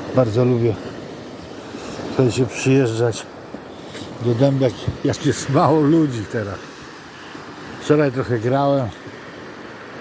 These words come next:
próbowałem coś zarobić, ale nic nie wyszło.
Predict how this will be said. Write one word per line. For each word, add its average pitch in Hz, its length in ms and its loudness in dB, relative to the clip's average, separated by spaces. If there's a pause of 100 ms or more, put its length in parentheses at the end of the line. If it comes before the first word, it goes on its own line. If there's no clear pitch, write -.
(180)
próbowałem 127 500 4
coś 120 180 0
zarobić, 127 520 2
ale 123 220 4
nic 131 220 -2
nie 127 100 4
wyszło. 120 400 2